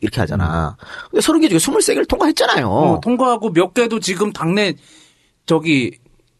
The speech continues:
Speaker 2: 새누리당 사정 때문에 그 통과 못
Speaker 1: 그러니까 아마
Speaker 2: 시켜준다고.
Speaker 1: 몇 개는 통과, 그러니까 나머지 다, 다섯 개는 이제 야당으로서 받을 수 없는 것들이야. 근데 그러면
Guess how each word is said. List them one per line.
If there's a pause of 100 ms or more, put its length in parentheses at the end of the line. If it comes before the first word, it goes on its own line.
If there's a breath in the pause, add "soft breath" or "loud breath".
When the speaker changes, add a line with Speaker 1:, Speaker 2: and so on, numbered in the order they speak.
(220)
Speaker 2:
새누리당
사정
때문에
그
통과
못
Speaker 1:
그러니까
아마
Speaker 2:
시켜준다고.
Speaker 1:
몇
개는
통과,
그러니까
나머지
다,
다섯
개는 (280 soft breath)
이제
야당으로서
받을
수
없는
것들이야. (180 loud breath)
근데 (280 loud breath)
그러면